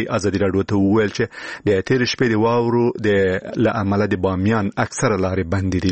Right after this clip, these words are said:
د بامیان دایکنډي، د بامیان د مرکز او پنجاب ورس ولسوالیو او دغه راز د بامیان کابل ترمنځ د حاجي ګک کوتل لارې بندې شوې دي.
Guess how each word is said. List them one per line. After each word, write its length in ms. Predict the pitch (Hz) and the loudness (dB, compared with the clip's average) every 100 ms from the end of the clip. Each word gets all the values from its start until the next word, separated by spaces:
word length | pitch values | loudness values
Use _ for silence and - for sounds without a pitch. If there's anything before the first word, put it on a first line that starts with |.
| 95 | 0
د 40 | 92 | 0
بامیان 400 | 92 101 101 98 | 0 0 0 0
دایکنډي، 500 | 95 92 107 95 98 113 | -2 -2 -2 0 2 0
د 80 | 101 | 0
بامیان 320 | 98 104 110 | 0 0 0
د 80 | 95 95 | 0 -2
مرکز 280 | - 113 98 | 0 0 0
او 20 | - | -2
پنجاب 360 | 98 90 101 90 | -4 0 0 0
ورس 240 | 98 117 135 | -2 0 0
ولسوالیو 520 | 127 - 127 127 139 - - - - 110 | 0 0 0 2 -2 -6 -14 -12 -8 -2
او 80 | 113 | 0
دغه 180 | 117 113 113 | 0 0 0
راز 100 | 110 | 0
د 40 | 95 | 0
بامیان 400 | 95 101 101 98 - | 0 0 -2 -2 -2
کابل 260 | 92 110 117 | 0 0 -2
ترمنځ 260 | 110 107 107 | -2 0 0
د 160 | 101 90 | 0 0
حاجي 240 | 95 85 90 | -4 -2 -2
ګک 340 | 98 - 131 - | -2 -2 -4 0
کوتل 360 | 98 107 101 101 117 95 | -2 0 0 0 -2 0
لارې 600 | 90 90 92 104 127 101 | 0 0 0 0 -2 0
بندې 260 | 98 90 95 - | 0 0 0 0
شوې 220 | 90 98 | 0 2
دي. 100 | 123 | 2